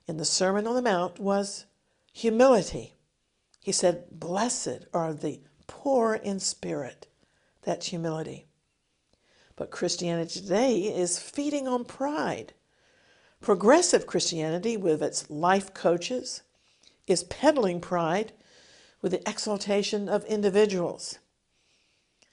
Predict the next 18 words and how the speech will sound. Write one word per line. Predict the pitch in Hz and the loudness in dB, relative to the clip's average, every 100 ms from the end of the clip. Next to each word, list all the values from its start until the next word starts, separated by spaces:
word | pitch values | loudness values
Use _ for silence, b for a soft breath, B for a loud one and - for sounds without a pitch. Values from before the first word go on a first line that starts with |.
| _ _ _ _ _ _ _ _ 240 | _ _ _ _ _ _ _ _ 6
And | 294 302 | 8 10
if | 269 262 | 8 8
we're | 254 226 | 8 8
fascinated | - 302 415 427 392 220 180 | 8 6 6 4 6 8 6
with | 180 | 6
being | 160 170 | 6 4
caught | 165 180 151 | 2 2 4
up | 156 - | 4 0
to | 165 | -2
heaven, | 151 196 277 233 | 0 0 0 2
we | 214 247 | 4 4
can | 254 - 320 392 208 | 0 0 2 4 2
take | - 202 202 | 4 2 2
a | |
trip | - 269 285 - | 0 2 2 2
there | 196 | 2
anytime | 208 240 381 320 175 143 147 220 - _ _ _ _ b b b b b b b b - | 4 2 2 0 0 0 -2 -6 -12 _ _ _ _ b b b b b b b b 2
by | 214 214 214 196 | 4 4 2 -4